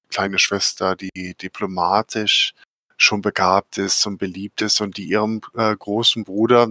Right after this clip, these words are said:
der körperlich aber viel kleiner als sie ist, nur helfen will. Und dann irgendwann kriegt man mit, dass das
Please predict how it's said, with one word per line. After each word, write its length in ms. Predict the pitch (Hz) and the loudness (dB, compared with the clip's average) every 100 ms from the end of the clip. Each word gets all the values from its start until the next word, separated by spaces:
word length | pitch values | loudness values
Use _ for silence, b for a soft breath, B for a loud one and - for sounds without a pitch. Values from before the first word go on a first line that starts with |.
| - | 2
der 240 | 90 92 - - | 0 0 -2 -2
körperlich 420 | 101 - 95 87 | 0 2 -2 -2
aber 160 | 92 90 | -10 -8
viel 140 | 101 | -6
kleiner 300 | - 104 107 | 0 0 0
als 100 | 98 | -4
sie 120 | 104 | -4
ist, 240 | 110 - B B B B - | -2 -2 B B B B -8
nur 280 | 117 135 | 2 4
helfen 640 | 123 131 151 156 - 135 127 | 6 6 4 2 -2 -8 0
will. 360 | 131 135 127 | 2 2 0
Und 380 | - 113 110 104 | -2 -2 -2 0
dann 160 | 110 107 | 0 0
irgendwann 640 | - 131 139 - 127 127 | -2 0 -2 0 0 0
kriegt 280 | - 131 - | -6 -8 -2
man 120 | 120 | -2
mit, 200 | 117 131 _ _ | 0 -2 _ _
dass 220 | - 104 - | -2 -2 -2
das 260 | 110 - | -2 -4